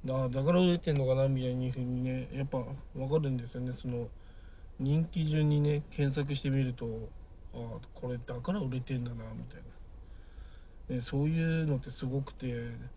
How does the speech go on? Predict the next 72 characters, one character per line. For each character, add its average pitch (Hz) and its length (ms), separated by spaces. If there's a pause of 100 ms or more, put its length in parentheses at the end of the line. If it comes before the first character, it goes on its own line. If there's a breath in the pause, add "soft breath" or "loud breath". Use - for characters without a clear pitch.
(600 loud breath)
何 135 320
十 160 260
年 156 280
前 156 220
か 143 120
ら 123 180
も 123 200
う 123 40
ね、 123 260
販 135 360
売 127 240
さ - 400
れ 131 60
て 131 120
る 127 60
ん - 40
で 113 40
す - 60
よ 117 60
ね。 127 120
十 135 260
年 147 260
前 139 200
か 123 80
ら。 123 60 (1040 loud breath)
え、 143 100
ま 139 320
だ 202 80
売 156 100
っ - 20
て、 143 440
こ 147 160
れ、 147 160
そ 160 180
し 160 160
て 175 120
現 151 320
役 170 160
な 170 100
の 143 80
か 127 140
み 123 120
た 123 80
い - 40
な - 80
ね。 127 180 (720 loud breath)
う - 40
ん、 120 300
何 131 200
十 139 160
年 139 220
前 139 120
に 127 140
登 131 180
録 131 220
し - 60
て 143 80
ず 127 180
ー 131 340
っ - 20
と 160 100
販 143 200
売 131 140
し 135 160
続 123 160
け 127 100
て 120 80
る 120 160
み 123 60
た 120 60
い - 40
な。 - 60